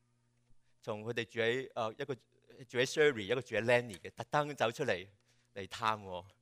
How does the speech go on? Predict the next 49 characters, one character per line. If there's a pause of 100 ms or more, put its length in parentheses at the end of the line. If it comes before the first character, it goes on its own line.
(320)
<laughs>
你， (340)
你
噉
樣
樣，
呢
啲
係
叫
做
款
客
之
道
咩？
呢
啲
先
至
點
樣
係？ (680)
我
自
己
當， (100)
喺
呢
刻
裏
邊，
突
然
間
就
好
感
受
到 (1800)
呢
個
嘅
掙
扎。 (100)
我
心
裏
邊